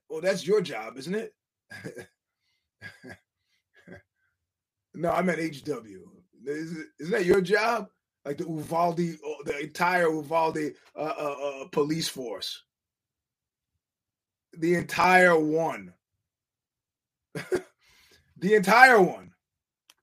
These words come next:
Nah, nah, <laughs> the entire. I, I wonder who's gonna save those kids. Uh, who, who, who's gonna save 'em? Who, who's gonna save 'em? <laughs> I hope somebody, some,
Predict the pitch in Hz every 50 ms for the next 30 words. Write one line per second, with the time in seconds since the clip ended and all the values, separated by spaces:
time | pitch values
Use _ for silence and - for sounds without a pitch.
0 | _ - 160 165 180 196 202 202 202 208 214 214 202 170 - 196 208 202 190 190
1 | 190 190 190 190 185 - 185 185 185 180 170 143 120 - _ _ _ _ _ _
2 | _ _ _ _ - 123 127 120 120 - - - - 107 110 110 127 131 127 127
3 | 131 135 147 147 135 - 143 147 143 127 139 143 127 120 - - 143 143 135 120
4 | 117 120 - - - 143 139 131 120 98 92 - - - - _ _ _ _ _
5 | _ _ _ _ - 113 113 120 120 120 127 147 160 156 147 135 147 - 131 135
6 | 151 - 135 160 175 175 151 165 156 147 - - 143 139 156 151 123 101 92 92
7 | - _ _ _ _ _ _ _ _ _ _ _ _ _ _ _ _ _ _ _
8 | _ _ _ _ _ _ - - 139 151 143 151 - - 151 175 170 175 190 170
9 | - - 156 147 165 151 117 98 95 98 _ _ _ _ _ _ _ _ _ _
10 | _ _ _ _ _ _ _ _ _ _ _ _ _ _ _ - - - - -
11 | 127 107 - _ _ _ _ _ _ _ - - 143 185 208 196 180 196 185 170
12 | - 180 175 160 135 - _ _ _ _ _ - - - 175 175 170